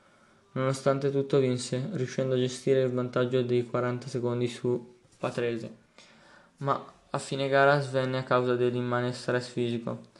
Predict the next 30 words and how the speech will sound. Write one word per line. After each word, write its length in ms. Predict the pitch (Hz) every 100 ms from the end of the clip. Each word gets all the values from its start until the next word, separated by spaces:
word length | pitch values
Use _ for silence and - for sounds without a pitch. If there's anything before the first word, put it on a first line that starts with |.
| -
accusando 480 | 127 127 127 127 139
dolori 420 | 127 123 123 123
lancinanti 640 | 120 123 - 123 123 123
alle 140 | 127 123
spalle 420 | - - 120 120
e 40 |
alle 180 | 120 120
mani. 420 | 117 113 113 113 - _ _ _ _ _ _ _ - - _ _ _
Con 180 | - 127
il 80 | 123
passare 340 | 131 - 147
delle 200 | 143 143
gare, 280 | 143 143 151
tuttavia, 420 | - - 123 127
il 100 | 123
britannico 500 | 120 120 123 123 123
Mansell, 420 | 123 123 123 131
al 140 | 127 120
volante 340 | 123 120 120
della 160 | 120 120
Williams, 540 | 123 120 120 123 - 208
iniziò 340 | 135 131 139
ad 80 | 135
opporsi 580 | 135 - 127 120 - 123
al 80 |
dominio 320 | 120 123 123 123
del 140 | 120
pilota 340 | 117 120 120
McLaren, 500 | 120 120 117 117 117 - - - - - -
ravviando-, 560 | 131 127 131 143 151